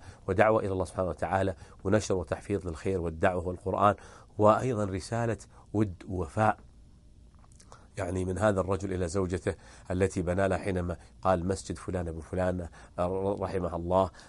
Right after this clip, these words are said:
غفر الله لها، بني على نفقة زوجها فلان". يعني، لا بأس، إن تبدوا الصدقات فنعم ما هي،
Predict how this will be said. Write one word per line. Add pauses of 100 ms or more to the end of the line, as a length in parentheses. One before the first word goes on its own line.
(140)
غفر
الله
لها،
بني
على
نفقة (220)
زوجها
فلان". (340)
يعني،
لا
بأس،
إن
تبدوا
الصدقات
فنعم
ما
هي،